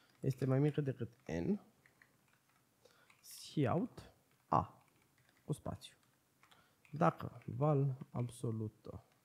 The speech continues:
a lui B este mai mică decât N, cout B, spațiu. Acum, de ce am făcut chestia asta? Asp-, asp-,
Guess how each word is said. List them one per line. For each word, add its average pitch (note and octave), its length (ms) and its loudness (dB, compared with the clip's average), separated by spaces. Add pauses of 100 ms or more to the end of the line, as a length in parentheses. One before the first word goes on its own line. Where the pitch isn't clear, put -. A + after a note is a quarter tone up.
(220)
a A#2 120 -2
lui A#2 240 2
B A#2 160 -2 (680)
este - 240 -4
mai F#2 80 -2
mică D3 220 -4
decât F#3+ 360 -6
N, D#3+ 260 0 (880)
cout C#3+ 320 2 (380)
B, D#3+ 60 0 (920)
spațiu. - 640 -6 (1400)
Acum, E3 480 6
de D#3 100 10
ce C#4 420 6
am F#3 140 4
făcut F#3 220 0
chestia D#3+ 260 2
asta? - 140 -2
Asp-, C#3 140 2
asp-, - 520 2